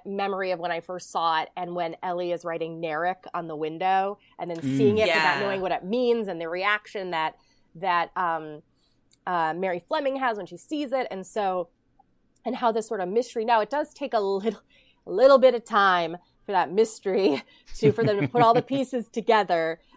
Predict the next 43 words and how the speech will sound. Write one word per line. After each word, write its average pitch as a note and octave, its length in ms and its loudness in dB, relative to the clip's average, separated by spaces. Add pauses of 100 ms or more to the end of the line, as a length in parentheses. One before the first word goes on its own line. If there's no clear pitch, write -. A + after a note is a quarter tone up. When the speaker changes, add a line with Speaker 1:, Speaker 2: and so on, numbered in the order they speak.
(120)
Speaker 1:
Um, F#3 140 4
and F3+ 200 4
I G3+ 60 0
see A3 160 -2
the F#3 60 -2
Speaker 3:
Yes. E3 80 -4
Speaker 1:
glass F#3 420 6
and F#3 160 -10
the - 40 -8
sun F#3+ 400 0
with F#3 200 -6
the, F#3 180 -6 (180)
uh, C#3+ 280 -6 (100)
you G3 140 -2
know, E3+ 160 0
the F3 160 -4 (120)
opaque G#3 460 -2
disc G3+ 340 -2
over G3 220 -2
it, F#3 80 0
like F3+ 160 -4
the F#3 100 -2
eclipse, G#3 500 -2
Speaker 2:
Right. F#3 80 -12
Speaker 1:
and F#3 120 -6
it F3 60 -6
doesn't F3 200 -6
always D#3+ 200 -6
happen. B3 300 0
Like, A3+ 120 -2
it - 80 -12
takes - 300 -6
a A3+ 40 2
while F#3 440 2
for F#3+ 120 -10
them E3+ 140 -4
to E3 80 -8
get F3 240 -10
there, C4+ 160 -6
but - 240 -12
also E4 300 -2
seeing, B3 420 -6
like, F#3 300 -2